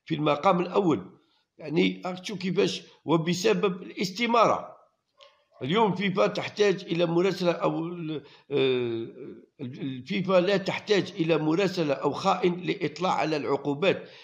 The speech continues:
لأن العقوبات المحلية نجدها في كل مواقع الإلكترونية. أعيد وأكررها أن السبب الرئيسي لرفض ملف الترشح كان بسبب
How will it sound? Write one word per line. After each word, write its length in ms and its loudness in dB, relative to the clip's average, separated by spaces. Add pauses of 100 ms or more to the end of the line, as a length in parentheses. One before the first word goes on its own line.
(140)
لأن 380 0
العقوبات 720 0
المحلية 600 -2
نجدها 520 0
في 180 -4
كل 260 -6 (340)
مواقع 560 4
الإلكترونية. 960 2
أعيد 340 2
وأكررها 920 0
أن 140 0
السبب 520 -2
الرئيسي 680 -4 (340)
لرفض 520 2
ملف 380 2
الترشح 640 -2
كان 440 0
بسبب 500 -2